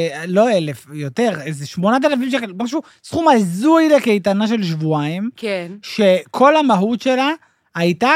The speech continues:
Speaker 1: קראו לה קייטנת המורדים, ולמה, למה קייטנת המורדים? כל יום נפגשנו במתנ"ס, אכלנו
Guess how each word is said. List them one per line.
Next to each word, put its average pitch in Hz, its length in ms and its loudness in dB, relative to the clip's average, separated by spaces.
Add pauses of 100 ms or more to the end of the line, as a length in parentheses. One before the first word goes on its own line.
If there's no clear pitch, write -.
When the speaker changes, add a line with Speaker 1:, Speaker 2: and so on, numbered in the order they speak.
Speaker 1:
קראו 220 220 2
לה 269 100 2
קייטנת 196 400 -2
המורדים, 170 640 -2
ולמה, 180 340 -2 (240)
למה 185 240 -6
קייטנת 156 260 -8
המורדים? 160 320 -8 (320)
כל 254 200 -2
יום 233 160 0
נפגשנו 180 540 -4
במתנ"ס, 151 720 -6 (340)
אכלנו 208 840 0